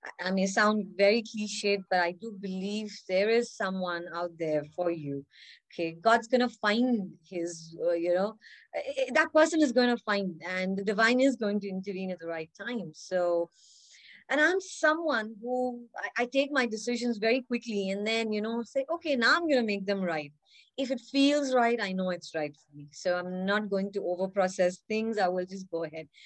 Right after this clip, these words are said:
And that's how we had an arranged marriage. So when we met, I said, on the first meeting, I know a lot of people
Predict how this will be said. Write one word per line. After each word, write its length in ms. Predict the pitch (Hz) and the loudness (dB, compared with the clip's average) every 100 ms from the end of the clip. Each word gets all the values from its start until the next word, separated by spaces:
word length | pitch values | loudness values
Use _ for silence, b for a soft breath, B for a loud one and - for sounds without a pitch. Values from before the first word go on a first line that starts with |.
| B B B | B B B
And 120 | 247 | 2
that's 240 | 262 262 262 | 4 4 2
how 180 | 233 233 | 0 0
we 200 | 220 214 | 0 -2
had 400 | 202 185 180 170 160 | 0 0 0 -4 -6
an 80 | 170 | -6
arranged 500 | 165 170 175 185 - | -2 -2 -2 -8 -4
marriage. 380 | 180 202 175 160 | 0 2 0 -2
So 600 | - 165 160 156 147 151 | -10 -6 -4 -4 -4 -8
when 180 | 165 180 | -10 -8
we 120 | 208 | -4
met, 320 | 196 170 175 185 | -4 -2 -4 -4
I 80 | 185 | -8
said, 320 | - 214 214 _ _ _ _ _ _ | -6 -10 -10 _ _ _ _ _ _
on 180 | 285 349 | 2 2
the 80 | 349 | 2
first 340 | - 254 262 | 6 6 6
meeting, 400 | 240 220 202 240 277 | 2 0 0 0 0
I 120 | 220 | 0
know 200 | 233 254 | 2 2
a 20 | |
lot 200 | 214 208 | 2 2
of 140 | 240 247 | 0 -2
people 340 | 214 196 226 | -14 -4 -4